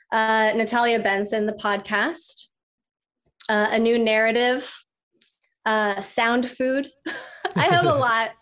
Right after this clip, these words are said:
Speaker 1: I could, I
Speaker 2: Awesome.
Speaker 1: could probably go on for, like, an hour of all, like, my favorite podcasts and
Speaker 2: Oh, yeah, me
Speaker 1: you know,
Speaker 2: too.
Speaker 1: 'cause you could just, yeah, yeah.
Speaker 2: Um,
Speaker 1: Everybody
Speaker 2: I
Speaker 1: just has, like, their own unique flavor that they bring to the space, and,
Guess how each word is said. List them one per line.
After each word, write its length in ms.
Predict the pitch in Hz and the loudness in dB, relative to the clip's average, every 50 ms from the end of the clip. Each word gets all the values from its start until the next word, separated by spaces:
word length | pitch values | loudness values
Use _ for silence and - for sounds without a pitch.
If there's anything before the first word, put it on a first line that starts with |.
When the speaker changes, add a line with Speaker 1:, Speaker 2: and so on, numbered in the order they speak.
| - - 523 605 622 587 - 427 381 - | -6 -4 -4 -4 -4 -6 -8 -6 -4 -2
Speaker 1:
I 120 | 262 269 | -2 0
could, 200 | - 349 294 - | 0 0 2 2
I 20 | |
Speaker 2:
Awesome. 140 | 523 277 285 | 2 2 2
Speaker 1:
could 140 | 320 330 - | 0 0 0
probably 440 | 349 320 320 349 359 285 311 330 311 | 2 2 2 2 2 0 0 0 0
go 160 | 262 285 277 | 2 2 2
on 380 | 262 254 247 247 247 247 254 262 | 2 2 0 0 0 -2 -4 -4
for, 140 | 254 247 240 | -4 -2 -2
like, 180 | 226 226 220 | -2 -2 -2
an 140 | 226 220 214 - | -4 -6 -4 -4
hour 300 | 214 220 214 208 202 202 | -2 -2 -2 0 -2 -2
of 80 | 208 208 | -2 -2
all, 100 | 202 196 | -4 -4
like, 180 | 196 208 208 214 | -4 -6 -6 -6
my 120 | 208 208 | -6 -6
favorite 420 | 208 - 208 202 196 214 208 - - | -4 -4 -4 -4 -2 -4 -6 -6 -6
podcasts 760 | - 196 202 208 - - - - - 240 226 - - - - | -6 -6 -6 -6 -6 -4 -2 -2 -2 -2 -4 -6 -6 -2 0
and 380 | 220 214 202 202 202 202 202 - - - - - - | 0 0 0 0 -2 -4 -8 -12 -18 -20 -18 -12 -6
Speaker 2:
Oh, 160 | - 127 123 | -4 -2 -2
yeah, 180 | 113 113 113 107 | 0 0 -2 -2
me 100 | 113 123 | -2 0
Speaker 1:
you 120 | 180 269 254 | 0 2 2
know, 120 | 254 - | 2 2
Speaker 2:
too. 80 | - 294 | 2 2
Speaker 1:
'cause 120 | 285 262 285 | 2 0 0
you 80 | 285 | 0
could 140 | - 349 - | -2 -2 0
just, 460 | - 247 233 233 226 - - - - - | 0 2 2 0 0 -2 -6 -10 -8 -4
yeah, 500 | 226 247 240 220 208 190 185 - 233 240 - _ _ _ _ 330 359 381 370 | 0 2 2 4 2 2 0 -2 -4 -6 -10 _ _ _ _ _ -20 -14 -6
yeah. 460 | 226 220 214 190 185 - - 233 226 - _ _ _ _ _ _ _ _ _ _ _ _ _ - | -2 -2 0 0 0 -2 -4 -6 -8 -12 _ _ _ _ _ _ _ _ _ _ _ _ _ -6
Speaker 2:
Um, 220 | - 117 107 202 254 | -4 -2 0 0 2
Speaker 1:
Everybody 340 | 254 302 302 285 269 262 | 2 2 2 2 2 2
Speaker 2:
I 40 | 262 | 2
Speaker 1:
just 200 | 240 247 247 - | 0 0 -2 -2
has, 300 | 233 247 240 247 240 240 | 0 0 0 0 0 0
like, 200 | 233 220 208 - | -2 -2 -2 -2
their 140 | - 226 214 | -4 -4 -2
own 220 | 214 220 214 220 | -2 -2 -2 -2
unique 480 | 214 202 202 202 202 202 202 196 196 196 | -2 -2 -2 -2 -4 -4 -4 -6 -6 -8
flavor 600 | - - - 202 202 196 196 196 196 202 196 190 | -10 -6 -4 -2 0 0 0 0 -2 -2 -2 -2
that 180 | 196 196 196 202 | -2 -4 -4 -4
they 80 | 196 190 | -6 -6
bring 400 | 190 - 190 196 190 190 190 190 | -4 -4 -4 -4 -4 -4 -6 -6
to 100 | - 196 | -6 -6
the 120 | 185 196 | -6 -6
space, 640 | 196 - - - 190 190 185 185 185 185 - - - | -6 -6 -6 -4 -4 -2 -2 -4 -4 -6 -6 -6 -4
and, 380 | 190 190 185 185 185 185 202 | -4 -4 -4 -4 -6 -6 -8